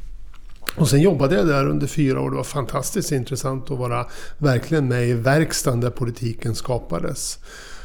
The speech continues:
Och sen när jag då kom in i riksdagen tjugohundratio, då var det ganska naturligt att jag gick in i socialutskottet, eftersom de frågorna kunde jag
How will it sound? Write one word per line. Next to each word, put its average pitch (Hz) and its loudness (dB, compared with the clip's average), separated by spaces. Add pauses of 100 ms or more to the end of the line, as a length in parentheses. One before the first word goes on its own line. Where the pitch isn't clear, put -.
(260)
Och 139 4
sen 143 8
när 147 8
jag 139 6
då 131 8
kom 131 4
in 127 6
i 123 4
riksdagen 131 2
tjugohundratio, 123 2
då 117 0
var 127 2
det 131 4
ganska 120 0
naturligt 120 0
att 120 0
jag 120 0
gick 127 -2
in 117 0
i 127 0
socialutskottet, 120 -2
eftersom 117 -2
de 123 2
frågorna 113 0
kunde 113 -2
jag 117 0